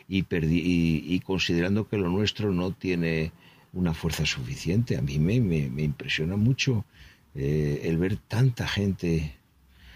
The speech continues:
pues, anónima y tanta gente importante. O sea, eso me ha pasado con Daniel Barenboim, me ha pasado con, eh, con un gran amigo, con Edgar Morin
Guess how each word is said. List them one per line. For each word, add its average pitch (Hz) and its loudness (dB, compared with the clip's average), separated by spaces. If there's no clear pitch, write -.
pues, - 0
anónima 104 2
y 98 -2
tanta - -2
gente 131 2
importante. 127 -2
O - -14
sea, - -6
eso - -2
me 117 2
ha 104 -2
pasado 123 0
con 87 0
Daniel 80 4
Barenboim, 123 2
me 76 -8
ha 67 -8
pasado 87 -2
con, 73 -2
eh, 76 -2
con 73 -6
un 78 2
gran 80 0
amigo, 95 2
con 92 0
Edgar 78 -2
Morin 113 2